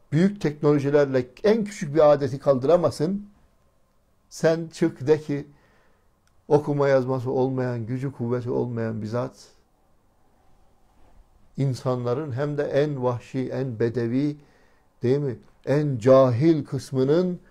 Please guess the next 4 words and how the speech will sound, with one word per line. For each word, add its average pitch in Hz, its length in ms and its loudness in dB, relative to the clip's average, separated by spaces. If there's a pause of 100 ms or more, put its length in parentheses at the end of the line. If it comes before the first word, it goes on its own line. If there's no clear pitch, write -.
(440)
yüzyıllar 143 800 2
boyunca 143 380 2
yerleşmiş 135 720 2
adetlerini 123 1120 -2